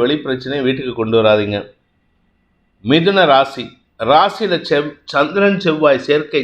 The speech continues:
சந்திரமங்கல யோகம் ஏற்படுறதுனால உங்களுடைய ஆசைகள் பூர்த்தியாகக்கூடிய வகையில இருக்கு. சுகங்கள் அதிகரிக்கும். ஆரோக்கியத்தில் இருந்த குழப்பங்கள் நிவர்த்தியாகும். தாயாருடனான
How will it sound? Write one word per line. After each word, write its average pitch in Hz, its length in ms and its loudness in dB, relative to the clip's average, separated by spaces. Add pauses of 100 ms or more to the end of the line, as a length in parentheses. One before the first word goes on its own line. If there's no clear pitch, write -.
(100)
சந்திரமங்கல 160 680 0
யோகம் 135 300 0
ஏற்படுறதுனால 131 680 0 (520)
உங்களுடைய 135 540 4 (440)
ஆசைகள் 185 480 0
பூர்த்தியாகக்கூடிய 147 840 0
வகையில 131 360 2
இருக்கு. 123 260 -2 (200)
சுகங்கள் 170 540 2
அதிகரிக்கும். 131 580 -2 (220)
ஆரோக்கியத்தில் 151 600 0
இருந்த 123 280 -4
குழப்பங்கள் 139 580 0
நிவர்த்தியாகும். 120 640 0 (460)
தாயாருடனான 151 760 2